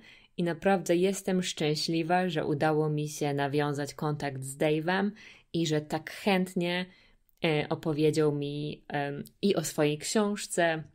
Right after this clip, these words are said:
i o swojej historii, em, i podzielił się kilkoma spostrzeżeniami,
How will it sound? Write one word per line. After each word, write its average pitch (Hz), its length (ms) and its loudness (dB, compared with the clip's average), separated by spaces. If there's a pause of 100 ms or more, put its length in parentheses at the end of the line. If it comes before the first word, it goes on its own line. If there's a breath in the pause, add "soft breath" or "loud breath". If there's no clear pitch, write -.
(120)
i 151 160 2
o 151 60 -2
swojej 151 300 -2
historii, 156 720 0 (400 loud breath)
em, 143 340 -2 (180)
i 180 60 0
podzielił 156 580 2
się 151 160 -2
kilkoma 151 1000 -2
spostrzeżeniami, 160 1600 -2